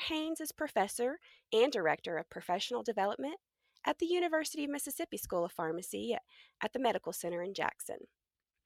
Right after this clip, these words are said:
Together, they wrote a commentary for iForm R X entitled Tiny N of one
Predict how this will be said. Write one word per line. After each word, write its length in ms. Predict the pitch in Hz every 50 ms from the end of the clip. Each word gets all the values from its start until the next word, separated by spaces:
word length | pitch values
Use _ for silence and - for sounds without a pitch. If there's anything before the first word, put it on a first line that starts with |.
| - - _
Together, 420 | - 254 226 233 240 240 294 294
they 160 | 285 226 190 175
wrote 200 | 202 190 190 190
a 60 | 190
commentary 640 | - - 202 196 202 208 220 220 247 214 214 247
for 200 | 277 - - 151 -
iForm 460 | - 165 165 170 - - 185 170 160 170
R 200 | 165 160 156 160
X 280 | 165 165 - - -
entitled 520 | 190 196 - 214 196 180 185 190 208 202 - - - - - - _ _
Tiny 460 | - - 359 311 254 202 165 165 190 - _ _ -
N 160 | 226 226 220
of 140 | 214 208 214
one 320 | 190 185 180 202 262 339